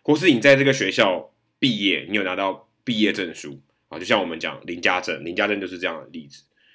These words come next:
那或者是你还没有签约，你就是你，你现在有学籍，但你还没有签约的一些球员。那如果是高中生，你毕-，也是一样，同样的，你在这些地方，呃，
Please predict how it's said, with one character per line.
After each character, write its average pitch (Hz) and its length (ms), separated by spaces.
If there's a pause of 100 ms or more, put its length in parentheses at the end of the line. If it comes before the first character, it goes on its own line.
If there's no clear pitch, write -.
(320)
那 113 460 (380)
或 180 240
者 98 240
是 107 400 (1080)
你 101 120
还 87 140
没 104 80
有 90 100
签 80 240
约， 76 280
你 85 80
就 87 100
是 101 160
你， 92 240
你 104 80
现 131 120
在 127 40
有 101 100
学 87 260
籍， 76 240
但 95 160
你 82 40
还 73 120
没 82 80
有 80 120
签 78 200
约 78 120
的 76 80
一 78 40
些 76 80
球 - 260
员。 50 100 (560)
那 135 80
如 151 60
果 143 80
是 151 100
高 160 220
中 175 220
生， 165 380 (140)
你 92 140
毕-， 131 340
也 117 100
是 135 100
一 147 40
样， 123 280
同 117 140
样 131 160
的， 95 80
你 90 60
在 117 120
这 123 120
些 120 160
地 113 180
方， 92 300 (340)
呃， 80 340